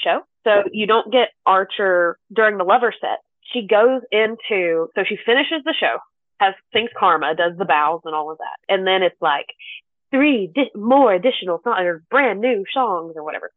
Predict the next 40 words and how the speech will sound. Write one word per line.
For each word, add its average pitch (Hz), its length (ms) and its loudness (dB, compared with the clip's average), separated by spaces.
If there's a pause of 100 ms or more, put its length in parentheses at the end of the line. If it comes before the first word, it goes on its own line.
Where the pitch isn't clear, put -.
(140)
And 180 120 -10
then 262 100 2
it 262 120 -2
plays 160 280 0 (100)
The 180 180 -6
Archer, 302 420 0 (180)
if 170 160 -8
she's 196 140 -4
in 190 60 0
her 196 100 2
lover 170 280 2
suit 170 140 -6
or 160 80 0
whatever, 160 280 0
there 165 100 -6
are - 20 -12
no 165 140 -4
transitions. 170 480 -8 (420)
And 175 160 -8
then 262 120 2
it 262 120 -2
goes 208 280 2 (100)
into 185 760 -4
Wildest 180 520 0
Dreams, 214 360 -2 (320)
and 180 220 -2
then 170 500 0
it 214 160 0
goes 170 220 0
into 156 260 -6
Long - 340 -6
Live, - 220 -12 (100)
which 208 260 0 (100)
is 180 240 0 (200)
kind 220 260 0
of 190 160 -6
jarring 165 520 2
because 170 320 -4
we're 165 180 -4
used 175 300 -4